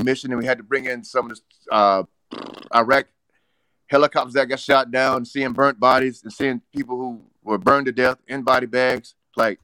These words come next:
I'm actually seeing this in my life. And, and the entire time I'm thinking, "If I could just make it out of here, I know what I'm gonna do with myself." I said, "I, I, I, I, I've served my time." I said, "Once this is, once I'm done, I'm not coming back here." And let me tell you something.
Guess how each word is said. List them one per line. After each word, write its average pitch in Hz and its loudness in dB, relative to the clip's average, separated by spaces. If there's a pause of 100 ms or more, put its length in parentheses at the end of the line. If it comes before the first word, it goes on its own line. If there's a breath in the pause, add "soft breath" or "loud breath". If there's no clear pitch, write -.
(600)
I'm 127 2
actually 127 -2
seeing 160 0
this 127 -8
in 120 -2
my 123 2
life. 139 0 (220)
And, 156 4 (120)
and 165 -2
the 165 -4
entire 202 0
time 196 -2
I'm 170 -8
thinking, 139 -6 (720)
"If - -16
I 123 0
could 131 -6
just 139 -14
make 185 4
it 196 4
out 202 6
of 165 -4
here, 123 -6
I 123 -4
know 151 -2
what 160 -2
I'm 156 -10
gonna 156 0
do 151 -2
with 139 -4
myself." 107 -8 (600)
I - -6
said, 117 0
"I, 117 6
I, 120 2 (220)
I, 110 0
I, 110 -6 (960)
I've - 0
served 147 4
my 143 4
time." 156 2
I - -14
said, 117 -10
"Once 135 -6
this 131 -14
is, 110 -16
once 139 0
I'm 127 0
done, 151 2
I'm 104 -2
not 135 2
coming 139 -4
back 156 4
here." 160 -4 (380 soft breath)
And 120 0
let - 2
me - -10
tell 190 2
you 180 4
something. 131 -2